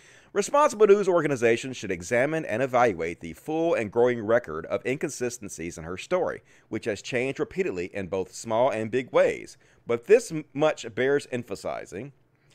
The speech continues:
She has said she raised some of these issues with her supervisor and senior staffers from my office at the time.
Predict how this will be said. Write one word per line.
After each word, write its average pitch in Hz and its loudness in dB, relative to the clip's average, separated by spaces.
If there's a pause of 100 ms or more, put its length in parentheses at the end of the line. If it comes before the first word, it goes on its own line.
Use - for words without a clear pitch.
(760)
She 262 -4
has 208 6
said 196 8
she 202 -8
raised 175 6
some 233 -6
of 220 -6
these 160 -2
issues 110 -2
with 110 -8
her 101 -4
supervisor 92 -4
and 101 -6
senior 160 -4
staffers 117 0
from 113 -8
my 117 2
office 135 0
at 104 -2
the 127 -6
time. 98 -8